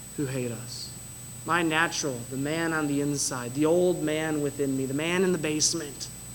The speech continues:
wants to repay evil for evil.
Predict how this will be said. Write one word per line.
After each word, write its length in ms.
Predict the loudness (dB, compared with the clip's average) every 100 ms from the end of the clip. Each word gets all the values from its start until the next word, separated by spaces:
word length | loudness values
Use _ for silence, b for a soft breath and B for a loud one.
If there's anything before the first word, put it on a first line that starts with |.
| -14 -16 -16 -16 -16 -16 -14 -12 -6
wants 280 | -4 -4
to 100 | 0
repay 300 | -2 0 -2
evil 580 | -2 0 -2 0 -2 -2
for 200 | -4 -4
evil. 340 | 0 0 -2